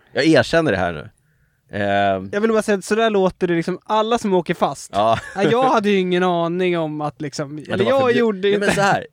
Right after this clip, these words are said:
Speaker 1: det, det jag, det jag gjorde för att fuska visste jag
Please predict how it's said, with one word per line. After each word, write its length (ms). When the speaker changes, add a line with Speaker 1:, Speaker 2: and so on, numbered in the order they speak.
Speaker 1:
det, 220
det 120
jag, 240
det 120
jag 120
gjorde 420
för 240
att 100
fuska 440
visste 420
jag 260